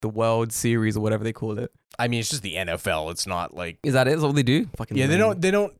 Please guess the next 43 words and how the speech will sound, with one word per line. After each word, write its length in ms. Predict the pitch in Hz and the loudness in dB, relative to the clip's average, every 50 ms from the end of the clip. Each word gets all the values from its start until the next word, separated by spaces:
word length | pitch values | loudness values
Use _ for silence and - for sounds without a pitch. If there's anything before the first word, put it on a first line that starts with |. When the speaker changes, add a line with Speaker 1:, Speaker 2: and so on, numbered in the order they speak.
| _ - | _ -8
Speaker 2:
it's 220 | 165 147 - - - | -8 -6 -6 -4 -2
not 180 | 180 196 151 | 0 0 0
like, 360 | 156 147 131 - - - - _ - - - - _ _ _ _ _ _ _ _ _ _ _ - | 0 0 -2 -2 -4 -10 -20 _ -12 -12 -12 -12 _ _ _ _ _ _ _ _ _ _ _ -14
i-, 100 | 156 - - | -14 -10 -6
it's, 280 | 196 190 - - - - - | -6 -4 -4 -4 -6 -4 -4
it's 160 | 202 - - | -4 -2 0
so 180 | - - 311 | 2 2 2
weird 360 | 294 202 170 160 123 107 95 95 | 2 4 2 2 2 0 0 -2
because 240 | 120 - 160 156 | -2 0 0 2
Speaker 1:
Mm. 40 | - | 2
Speaker 2:
there's 160 | 170 160 110 117 | 2 0 0 -2
the 160 | 139 170 - - | -4 -6 -2 0
N 140 | - 202 190 | 0 2 2
H 240 | 156 135 113 - - | 2 0 0 -2 -2
L, 220 | 101 87 82 87 | -2 0 0 -2
which 160 | 90 95 - | -4 -4 -6
is 120 | 104 95 87 | -6 -8 -6
the 80 | 95 | -6
National 440 | 95 95 101 107 110 107 - 113 98 | -4 -2 -2 -2 -2 -2 -4 -6 -6
Hockey 300 | 90 98 90 90 - 87 | -4 -4 -4 -4 -6 -14
League, 220 | - - 82 80 - | -14 -12 -14 -12 -10
but 100 | - 95 | -6 -2
that 100 | 120 131 | 0 0
doesn't 220 | 156 147 131 151 | 2 2 0 -2
make 140 | 127 110 - | -2 -2 -4
Speaker 1:
Oh, 20 | - - 135 143 | -2 2 2 4
Speaker 2:
sense 80 | 123 110 | 4 4
Speaker 1:
yeah, 60 | 107 | 2
yeah. 40 | 104 | 0
Speaker 2:
because 180 | 104 107 104 87 | 0 -2 -4 -6
there's 160 | 95 95 - | -6 -10 -8
two 200 | - - 156 135 | -4 -4 -4 -2
countries 380 | - - 113 107 - - 90 80 | -2 -2 -4 -4 -4 -8 -10 -8
that 120 | 90 85 - | -8 -10 -8
play 160 | - 95 92 | -8 -8 -8
in 60 | 87 | -8
the 140 | 85 82 82 | -8 -10 -10
N 100 | 80 80 | -10 -10
H 200 | 76 76 - - | -10 -12 -10 -10
L, 300 | 90 80 76 71 - _ _ | -10 -8 -8 -10 -14 _ _
Canada 420 | - - 92 90 85 82 82 78 - - | -8 -6 -4 -4 -4 -6 -6 -8 -8 -10
and 200 | 76 85 87 82 | -10 -10 -10 -10
America. 520 | 78 69 64 58 62 - - 67 58 - | -12 -12 -12 -12 -14 -14 -14 -14 -14 -14